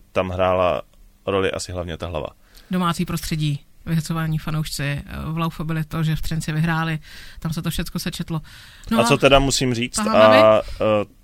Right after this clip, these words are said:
Speaker 1: to musím říct dost důrazně, protože mě samotného to velmi naštvalo, je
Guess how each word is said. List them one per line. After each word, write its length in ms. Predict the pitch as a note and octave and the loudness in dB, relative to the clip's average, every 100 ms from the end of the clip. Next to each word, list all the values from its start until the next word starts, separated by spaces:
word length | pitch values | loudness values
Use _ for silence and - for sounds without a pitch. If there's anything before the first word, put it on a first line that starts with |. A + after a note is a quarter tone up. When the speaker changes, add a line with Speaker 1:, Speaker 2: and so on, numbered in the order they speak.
| _ | _
Speaker 1:
to 440 | - G#2+ A2 A2 F#2+ - _ _ _ _ _ - | -2 0 0 -2 -8 -18 _ _ _ _ _ -8
musím 380 | A2 - A#2+ | -6 -4 -4
říct 280 | A2 A2 - - - | -4 -6 -10 -12 -8
dost 180 | A2 G2+ | -6 -2
důrazně, 340 | G#2 G2+ A2 | -2 0 -2
protože 320 | G2+ G#2 A2 | -4 -4 -2
mě 140 | G#2+ G#2 | -2 -2
samotného 440 | A2+ G#2+ G#2+ G2+ | -2 -4 -4 -4
to 120 | G2+ | -2
velmi 220 | G2+ G2+ G2+ | -2 0 -2
naštvalo, 440 | F#2 - A2+ C#3 _ - - | -4 -2 -2 -2 _ -20 -10
je 520 | F#2+ G2 G2+ G#2 G2+ | -2 2 2 2 -2